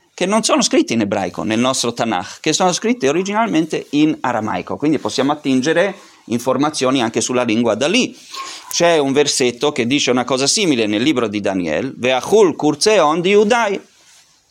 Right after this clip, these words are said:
e poi cita un verse-, un, eh, detto della Gemara nel Trattato di Berachot, che usa un termine simile, Achal kurza, Beimalka. Questi contesti tutti parlano di parlare male. Cosa c'entra con mangiare, però?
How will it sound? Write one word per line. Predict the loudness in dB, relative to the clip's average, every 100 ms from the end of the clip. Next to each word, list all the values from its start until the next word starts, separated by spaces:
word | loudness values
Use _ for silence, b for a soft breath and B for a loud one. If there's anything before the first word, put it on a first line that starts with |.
| _ -20 B B B B -8
e | -4 -2
poi | 0 0
cita | 0 -2 -2
un |
verse-, | 0 0 0 0
un, | 2 2
eh, | 2 0 0
detto | 0 0 0
della | 0 0 0
Gemara | 0 0 2 0
nel | -2
Trattato | -2 -2 -2 0
di | 0
Berachot, | 0 0 0 0 -2 -4
che | 0
usa | 2 2 2
un | 0 0 -2
termine | -2 0 2 2
simile, | 0 0 0 0 -2
Achal | -4 0 0 0
kurza, | 2 0 2 2 2 -2 -6
Beimalka. | -4 0 2 0 -2 -4 -6 _ _ b b b b b b b b b b b _ _ _ _ _
Questi | 2 2 2 0
contesti | 0 2 2 2 0 0
tutti | 0 0 2
parlano | 2 2 0 0
di | -2
parlare | -2 -2 0 2 2 2
male. | 2 2 0 -2 -2
Cosa | -2 -2
c'entra | 0 0 -2 -2
con | 0
mangiare, | 0 2 0 -2 -4
però? | -4 -6